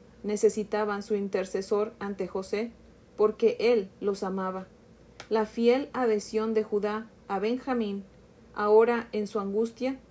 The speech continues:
fue recompensada tiempo después cuando la tribu de Benjamín se quedó con Judá y las otras tribus le abandonaron. El apóstol observa,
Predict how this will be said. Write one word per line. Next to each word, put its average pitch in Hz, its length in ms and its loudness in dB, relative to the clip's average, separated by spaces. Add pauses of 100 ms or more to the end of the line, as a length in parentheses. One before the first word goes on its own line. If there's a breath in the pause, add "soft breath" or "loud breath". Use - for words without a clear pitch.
fue 247 200 4
recompensada 220 880 0
tiempo 220 340 0
después 214 460 0
cuando 214 280 -2
la 196 140 -4
tribu 254 320 0
de 233 120 6
Benjamín 226 560 -2 (380 loud breath)
se 226 280 6
quedó 220 340 4
con 233 180 0
Judá 226 460 -2 (140)
y 220 100 0
las 202 220 0
otras 226 320 -2
tribus 220 460 0 (120)
le 208 140 2
abandonaron. 196 680 -4 (920 loud breath)
El 240 160 6
apóstol 233 640 2
observa, 214 600 0